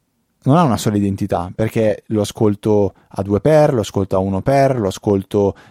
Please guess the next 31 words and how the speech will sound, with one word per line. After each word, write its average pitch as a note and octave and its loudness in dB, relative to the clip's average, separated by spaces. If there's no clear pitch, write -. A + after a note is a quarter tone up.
ehm, F#2 -6
in F#2 -4
macchina, C#3+ 0
lo G#2 2
ascolto G#2 0
in, G2 -4
in A2 -2
diverse A2+ 0
situazioni, C3+ -2
lo A2 0
ascolto, G#2 -2
lo G#2+ 0
ascolto G#2+ 2
con, G#2 2
eh, F#2+ -2
de-, G2 -4
de-, G2 0
de-, F#2+ -2
de-, F#2+ -6
delle G2 -4
equalizza-, G2+ -6
equalizzazioni G2 -6
diverse, A#2+ -2
lo G2 -2
ascolto, G2 0
è, - -4
è - -8
proprio D3+ 2
a - 2
tante G#2+ -2
diversità, F2+ -6